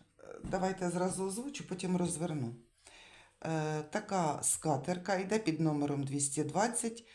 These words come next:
коштує вона триста п'ятдесят гривень, і розмір її метр сімдесят на метр двадцять. Отака середина.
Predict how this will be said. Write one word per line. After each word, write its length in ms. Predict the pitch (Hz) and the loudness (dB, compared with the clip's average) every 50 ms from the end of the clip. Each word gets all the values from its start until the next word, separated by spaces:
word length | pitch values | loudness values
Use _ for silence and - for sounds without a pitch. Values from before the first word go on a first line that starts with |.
| - - _ _ | -20 -20 _ _
коштує 460 | - 233 240 - - - 170 165 156 | 0 2 2 2 2 2 2 2 4
вона 240 | 143 156 156 143 139 | 4 2 2 0 0
триста 420 | 139 - 180 202 190 - - 156 | -2 0 0 0 0 0 0 -2
п'ятдесят 560 | 151 - 151 143 143 143 143 - - 135 120 117 | -2 0 0 0 0 0 0 0 2 0 -2 -2
гривень, 580 | 131 127 131 139 160 185 190 233 254 262 262 - - - - - _ - | -2 -4 -2 0 2 2 2 2 0 -2 -4 -8 -12 -18 -20 -18 _ -2
і 120 | - 185 | 0 2
розмір 440 | 180 180 190 196 214 220 226 233 233 | 4 4 4 4 4 4 4 4 4
її 220 | 240 233 233 233 | 4 2 2 2
метр 340 | 214 180 175 175 175 156 156 | 4 4 2 2 2 2 2
сімдесят 720 | - - 170 156 156 147 151 151 - - 175 196 - - | 4 4 4 4 2 2 2 2 2 2 2 0 -2 -2
на 100 | 175 143 | -2 -2
метр 340 | 147 156 170 170 - 180 - | 0 -2 -4 -4 -4 -6 -8
двадцять. 760 | 170 143 131 117 107 104 - - - - - - - - - _ _ _ _ _ _ _ _ - - - - - - - - - - - - - - - - - - - - - - - - - - - - - - - - - - - - - _ _ _ - - - | -8 -6 -4 -4 -4 -6 -8 -14 -16 -18 -18 -20 -20 -20 -20 _ _ _ _ _ _ _ _ -20 -20 -20 -20 -20 -20 -20 -20 -20 -20 -18 -20 -20 -20 -20 -20 -20 -20 -20 -20 -20 -20 -20 -20 -20 -20 -20 -20 -20 -20 -18 -20 -20 -20 -20 -20 -20 _ _ _ -14 -2 2
Отака 640 | 214 240 226 - 214 214 - - 196 202 185 175 175 - - | 2 2 2 2 -2 -2 -2 2 4 4 4 4 2 -2 -2
середина. 880 | - - - - 185 175 165 160 143 135 135 139 120 117 143 160 - - | 0 2 2 4 4 4 4 4 2 0 -2 -4 -4 -4 -4 -4 -4 -4